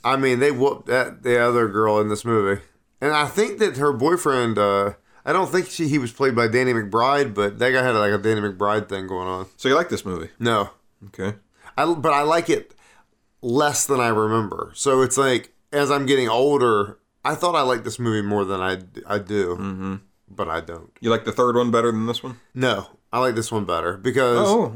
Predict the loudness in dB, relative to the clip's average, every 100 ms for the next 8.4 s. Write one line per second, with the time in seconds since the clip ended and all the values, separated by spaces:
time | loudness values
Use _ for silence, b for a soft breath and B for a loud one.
0 | -12 -4 -2 2 4 4 0 -6 -2 0
1 | 2 0 0 -2 -2 0 0 2 0 2
2 | 2 2 2 0 0 -2 -6 -6 -14 -18
3 | -20 _ -4 -4 -4 -10 -8 -4 -4 -2
4 | -4 -4 -4 -4 -2 -4 -4 -4 -4 -2
5 | 2 2 4 2 2 2 0 -2 -2 -4
6 | -12 -18 -20 _ -10 -6 -4 -2 -4 -4
7 | -4 -4 -8 _ _ -4 0 2 2 2
8 | 2 4 2 0